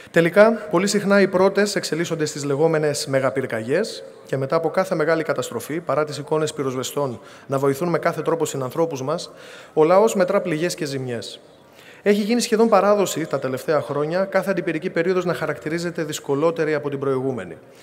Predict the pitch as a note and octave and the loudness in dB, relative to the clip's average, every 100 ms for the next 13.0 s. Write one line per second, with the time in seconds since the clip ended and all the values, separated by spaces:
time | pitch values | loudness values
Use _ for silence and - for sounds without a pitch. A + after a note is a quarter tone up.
0 | - - - E3+ A3 A3 G#3 G3 F3 C#3+ | -20 -20 -10 -6 -4 -2 2 2 4 2
1 | A#2+ F#2+ - F#2 - - - - - - | -2 -6 -10 -12 -14 -20 -20 -20 -20 -20
2 | - - - - - F#3 G3 G3+ - D#3+ | -20 -20 -20 -4 2 4 6 6 4 2
3 | F#3 A3+ E3+ A2 - - - C3 B2+ C#3+ | 2 4 2 0 -10 -18 -12 -8 0 2
4 | G3+ D3+ - - - - - - - - | 4 2 -4 -16 -20 -20 -20 -20 -20 -20
5 | - - - F3+ - B3 B3 A#3 A#3 A3+ | -20 -20 2 4 8 8 8 6 6 6
6 | G3+ F#3 - A3 G#3 - D#3 C#3 C#3 C#3 | 6 4 2 0 0 -4 -2 0 0 0
7 | D#3 - D#3+ D3 D3+ C#3+ D3 C#3+ - E3+ | -2 -4 -2 -2 -2 0 0 0 -4 -2
8 | F3+ E3+ E3 F3+ F3+ - D#3+ D3+ D3+ D#3 | 0 0 0 0 0 -2 0 2 2 2
9 | F3 F3 D#3+ C3+ D3+ C#3+ F3+ C#3+ D3 - | 0 2 2 2 0 0 2 0 -2 -10
10 | - - D3 D#3+ F3 A3+ G#3 - A3 F#3 | -16 -2 -2 0 2 2 2 2 0 2
11 | F#3 D#3+ C#3+ C3+ C3 C#3 C#3 B2+ D3 D3 | 0 0 -2 -2 -2 -2 -2 0 0 -2
12 | C3 B2 C3 B2 B2 C3 B2 C3+ D3+ | -2 -4 -4 -6 -4 -2 -2 -2 -4